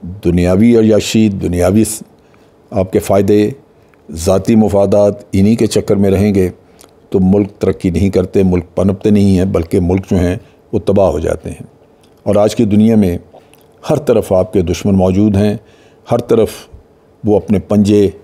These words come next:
खोल के आपकी तरफ देख रहे हैं। आज आप कमज़ोरी दिखाएं, कल आपको नस्त व नबूद करके रख देंगे।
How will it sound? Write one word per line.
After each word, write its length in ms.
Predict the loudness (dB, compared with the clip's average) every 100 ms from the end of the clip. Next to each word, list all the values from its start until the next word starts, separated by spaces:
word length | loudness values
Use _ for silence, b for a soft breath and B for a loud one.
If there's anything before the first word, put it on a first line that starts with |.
| _ _
खोल 280 | -2 0 2
के 140 | 2 2
आपकी 260 | 0 -2
तरफ 220 | -2 -2
देख 280 | 0 -2 0
रहे 180 | 0 0
हैं। 260 | -2 -4 b b b b -4
आज 300 | 0 2 2
आप 180 | 0 0
कमज़ोरी 420 | -2 0 2 0
दिखाएं, 400 | 0 -2 -2 -2
कल 200 | 0 0
आपको 260 | 0 -2 -4
नस्त 320 | -2 -4 -4
व 100 | -4
नबूद 240 | -4 -6
करके 240 | -6 -4 -4
रख 200 | -6 -12
देंगे। 280 | -16 -18